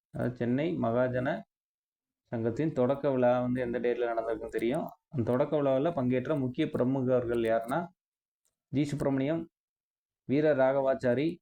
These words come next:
அனந்தா சார்லோ, ரங்கையா, பாலாஜி ராவ், சேலம் ராமசாமி. அடுத்து ஆறாவது, சென்னை மகாஜன சங்கத்தின் பிராந்திய மாநாட்டின் பின்னர் அதன் தலைவர்கள் எங்கு சென்றனர்?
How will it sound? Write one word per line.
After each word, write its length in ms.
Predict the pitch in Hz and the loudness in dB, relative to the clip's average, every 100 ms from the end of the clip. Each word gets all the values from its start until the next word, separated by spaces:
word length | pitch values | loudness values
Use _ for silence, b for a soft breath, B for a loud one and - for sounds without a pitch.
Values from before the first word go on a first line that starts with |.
| _ _ _ - | _ _ _ -6
அனந்தா 360 | 113 135 147 143 | -2 0 2 2
சார்லோ, 340 | 135 123 127 160 175 _ _ _ - | 2 2 2 0 -4 _ _ _ -6
ரங்கையா, 520 | 110 123 151 143 135 160 - _ - 131 123 | -2 2 2 4 2 0 -6 _ -10 -4 0
பாலாஜி 440 | 120 139 139 127 123 | 2 4 4 4 2
ராவ், 200 | 143 170 - _ _ _ _ _ - | 2 0 -8 _ _ _ _ _ -4
சேலம் 260 | 139 151 139 | 0 2 2
ராமசாமி. 460 | 127 135 127 117 107 - _ _ _ _ _ _ _ _ _ _ _ _ _ _ _ _ _ _ _ _ _ _ _ - | 2 0 0 -2 -4 -10 _ _ _ _ _ _ _ _ _ _ _ _ _ _ _ _ _ _ _ _ _ _ _ -6
அடுத்து 260 | 131 131 127 127 | -4 0 2 4
ஆறாவது, 480 | 147 139 147 185 - | 4 4 0 -4 -4
சென்னை 200 | 131 160 | -2 2
மகாஜன 440 | 165 151 160 160 151 | 2 2 2 0 -2
சங்கத்தின் 360 | 143 135 147 180 | -2 0 0 -2
பிராந்திய 500 | - 147 147 170 175 165 | 0 0 2 2 2 2
மாநாட்டின் 480 | 135 135 131 135 | 2 0 0 -2
பின்னர் 320 | 123 120 143 139 | -2 -2 0 2
அதன் 180 | 123 123 | 2 2
தலைவர்கள் 420 | 127 156 151 156 123 | 2 2 0 0 0
எங்கு 160 | 143 147 | 0 0
சென்றனர்? 420 | 120 113 110 | -2 0 -2